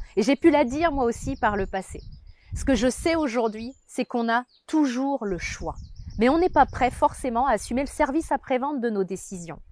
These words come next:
Et c'est pas grave en fait. On a le droit de manquer de courage par moment. On n'en a pas moins de valeur pour autant.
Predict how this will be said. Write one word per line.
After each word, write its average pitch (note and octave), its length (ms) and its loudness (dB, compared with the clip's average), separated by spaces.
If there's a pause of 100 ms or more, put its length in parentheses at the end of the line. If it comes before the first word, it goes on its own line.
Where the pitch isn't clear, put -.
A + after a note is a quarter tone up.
(240)
Et F4+ 60 2
c'est F4+ 160 6
pas C#4+ 160 4
grave A#3 380 4
en E3+ 60 -4
fait. - 220 -10 (480)
On C4+ 120 6
a D#4 80 8
le D4 80 4
droit C#4 320 6
de C#4+ 80 -6
manquer B3 260 0
de - 60 -14
courage A#3+ 500 -2
par G3 200 2
moment. F#3 360 -6 (880)
On A#3+ 60 2
n'en B3+ 140 6
a C4 80 10
pas C#4 160 8
moins C#4 180 2
de B3 100 2
valeur C#4 380 6
pour B3 180 -2
autant. B3 440 0